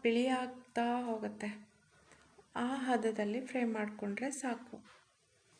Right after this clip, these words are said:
ಅದ್-, ಅಂದ್ರೆ ನಾವು ಉಪ್ಪಿಟ್ಟು ಮಾಡುವಾಗ ರವೆ ಹುರ್ಕೋತೀವಲ್ಲ, ಹಾಗೆ.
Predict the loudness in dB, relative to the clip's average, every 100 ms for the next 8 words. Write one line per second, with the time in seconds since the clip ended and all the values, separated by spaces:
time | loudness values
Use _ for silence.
0 | _ _ -20 -20 -20 -20 _ _ 0 2
1 | 2 -4 -14 -18 -4 4 6 6 4 4
2 | 2 4 2 0 -2 -2 0 2 4 6
3 | 6 6 4 6 4 2 0 0 -2 0
4 | -2 0 0 -2 -4 -8 -16 -20 -6 -2
5 | 0 0